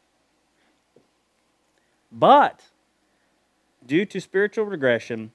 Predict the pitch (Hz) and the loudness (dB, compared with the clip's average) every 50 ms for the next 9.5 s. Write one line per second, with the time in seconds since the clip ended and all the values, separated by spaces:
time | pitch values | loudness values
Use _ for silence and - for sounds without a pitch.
0 | _ _ - 117 127 147 165 170 156 131 151 160 165 156 156 147 135 131 127 127 | _ _ -8 -4 -2 0 0 -2 -2 -2 0 0 0 0 -2 -4 -6 -4 -6 -6
1 | 127 120 - - 170 156 131 113 101 98 98 98 - - - 117 117 120 120 117 | -8 -8 -6 -4 -2 0 0 0 0 -4 -6 -10 -14 -16 -12 -10 -8 -8 -8 -10
2 | - - 131 120 123 117 110 123 120 113 - - 135 127 117 104 - - 107 98 | -12 -12 -12 -10 -10 -8 -6 -6 -8 -8 -8 -8 -6 -4 -4 -4 -6 -10 -14 -14
3 | - - 107 107 - - _ - 107 95 - - 101 95 - _ _ _ _ _ | -12 -12 -12 -12 -14 -16 _ -18 -18 -18 -18 -20 -20 -20 -20 _ _ _ _ _
4 | _ _ _ _ _ _ _ _ _ _ _ 104 104 98 98 95 90 90 _ _ | _ _ _ _ _ _ _ _ _ _ _ -12 -10 -8 -8 -10 -12 -16 _ _
5 | _ _ _ _ _ _ _ _ _ _ _ _ _ _ _ _ _ _ _ _ | _ _ _ _ _ _ _ _ _ _ _ _ _ _ _ _ _ _ _ _
6 | _ _ _ _ - 151 156 151 131 107 92 - _ _ _ _ _ _ _ _ | _ _ _ _ -10 -6 -6 -6 -6 -8 -10 -16 _ _ _ _ _ _ _ _
7 | _ _ _ - 139 147 160 156 151 147 156 185 202 180 135 135 156 175 - 220 | _ _ _ -4 -2 0 2 2 2 2 2 2 0 -2 -6 -8 -10 -10 -8 -10
8 | 202 - 240 202 165 160 147 - 147 139 151 160 147 131 123 110 101 - - - | -10 -8 -8 -8 -8 -8 -8 -6 -6 -4 -4 -4 -4 -4 -4 -6 -6 -8 -10 -12
9 | 190 196 185 - - - - - - | -10 -10 -10 -12 -16 -20 -20 -20 -20